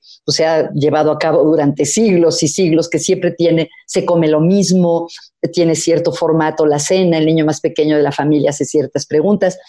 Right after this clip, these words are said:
Ese es un ritual de hace muchos años. En el catolicismo, eh, los rituales religiosos de la Pascua y los no religiosos, como buscar los coneji-, los huevitos de Pascua del conejo. Em, en fin, lo, em, estoy pensando, por ejemplo, en la importancia de que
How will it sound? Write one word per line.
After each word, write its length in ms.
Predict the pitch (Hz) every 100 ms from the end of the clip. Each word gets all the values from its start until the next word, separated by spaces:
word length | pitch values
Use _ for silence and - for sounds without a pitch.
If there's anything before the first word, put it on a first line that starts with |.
| - -
Ese 160 | 156
es 80 | 160
un 140 | 175
ritual 340 | 156 156 165 151
de 80 | 143
hace 140 | -
muchos 320 | 139 143 -
años. 400 | 190 180 143 - _ _ _ _
En 140 | 165 156
el 80 | 147
catolicismo, 920 | 151 160 151 147 170 151 160 156 156 -
eh, 200 | 139 143
los 240 | - 139 143
rituales 480 | 143 147 151 156 143
religiosos 500 | 143 - 151 - 135
de 80 |
la 180 | 139 143
Pascua 640 | 180 180 180 - 170 170 - - _
y 120 | - 156
los 200 | 156 170
no 180 | 165
religiosos, 560 | 156 147 143 165 143 151
como 220 | 156 151
buscar 340 | 143 147 156 135
los 120 | 139
coneji-, 380 | 151 143 - -
los 220 | 147 135
huevitos 540 | 131 143 147 143 143 139
de 80 | 139
Pascua 380 | 143 139 -
del 120 | 143 -
conejo. 640 | 156 208 214 - 185 185 - - - _ _
Em, 500 | - 160 156 151 143 147 _ -
en 100 | 180
fin, 240 | 180 214 170
lo, 100 | -
em, 460 | 156 151 143 139 127 _ _ _ _ -
estoy 260 | 165 208
pensando, 640 | 208 202 196 196 196 202 202
por 120 | 165
ejemplo, 460 | 156 214 196 196
en 60 | 185
la 80 | 156
importancia 640 | 151 160 - 180 190 202
de 180 | 170 165
que 280 | - 151